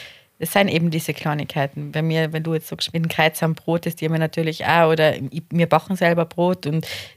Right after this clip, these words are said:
ich mache immer ein Kreuzzeichen, wenn, wenn ich in, in den Ofen einschieße, also wenn das Brot reingehört und in den Ofen zutue. Und Hannah, ich, das ist selbstverständlich für sie, dass die Mama das tut. Oder auch jetzt,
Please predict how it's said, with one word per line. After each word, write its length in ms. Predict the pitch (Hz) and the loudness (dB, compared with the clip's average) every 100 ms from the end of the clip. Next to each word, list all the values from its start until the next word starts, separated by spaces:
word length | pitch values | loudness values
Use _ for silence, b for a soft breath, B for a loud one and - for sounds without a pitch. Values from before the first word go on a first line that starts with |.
| - | -4
ich 100 | 180 | 2
mache 200 | 170 196 | 2 4
immer 140 | 190 | 4
ein 100 | 156 | 4
Kreuzzeichen, 920 | - 160 - - 185 180 180 170 156 - | 4 2 2 0 2 2 0 -4 -4 2
wenn, 300 | 165 175 165 | 2 4 2
wenn 140 | 165 | 2
ich 220 | 160 147 135 | 2 0 -2
in, 100 | 85 | -4
in 160 | 80 - | -6 -10
den 140 | 117 | -4
Ofen 240 | 131 165 175 | -2 -2 -2
einschieße, 340 | 139 170 170 | -2 0 0
also 160 | 160 147 | 0 0
wenn 100 | 151 | -2
das 80 | - | -4
Brot 320 | 165 180 - | -4 -4 -2
reingehört 480 | 160 170 160 160 175 | -2 -2 0 -2 -2
und 80 | |
in 60 | 165 | -4
den 40 | 156 | -4
Ofen 440 | 165 156 160 156 - | -6 -4 -4 -4 -10
zutue. 460 | - 190 190 185 185 B B B B | -2 -2 -2 -4 -6 B B B B
Und 220 | - 160 165 | -2 0 2
Hannah, 340 | 175 151 143 - | 4 4 2 -2
ich, 260 | - - 190 185 | -4 -2 0 0
das 100 | 165 175 | -2 -4
ist 120 | - | -2
selbstverständlich 640 | 175 175 - 190 208 180 - | 0 0 0 0 0 -6 -8
für 120 | 160 | -10
sie, 240 | - 165 | -6 -4
dass 260 | 160 160 - | -2 -2 -4
die 120 | 170 | -2
Mama 260 | 165 165 160 | 0 2 0
das 160 | 160 | -4
tut. 260 | - 165 160 | -2 -2 2
Oder 220 | 165 120 | 4 6
auch 40 | 147 | 6
jetzt, 400 | 156 - - | 4 0 -12